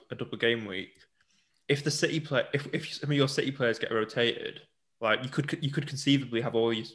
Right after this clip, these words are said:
your three City players rotated any given week. And if you bench boost in that week and you've taken, you've made moves to get playing players on your bench,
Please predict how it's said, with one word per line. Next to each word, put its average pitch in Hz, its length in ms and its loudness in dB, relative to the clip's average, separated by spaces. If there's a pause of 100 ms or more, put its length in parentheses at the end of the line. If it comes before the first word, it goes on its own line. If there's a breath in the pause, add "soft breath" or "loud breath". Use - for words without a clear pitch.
your 113 200 0
three 113 180 -4
City - 260 -6
players 107 300 -2
rotated 107 440 0
any 110 120 2
given 107 300 -6
week. 110 320 -8 (760 soft breath)
And 120 80 -4
if - 100 -4
you 165 100 0
bench 139 300 6
boost - 220 -2
in 113 120 -4
that 110 140 2
week 113 500 -4 (120)
and 113 140 -6
you've 113 160 -4 (720)
taken, 117 420 -8
you've 120 140 -8
made 120 180 4
moves 117 380 0
to 120 100 -8
get 110 220 -4
playing 113 220 2
players 113 200 0
on 107 80 -8
your 107 80 -6
bench, 113 520 -2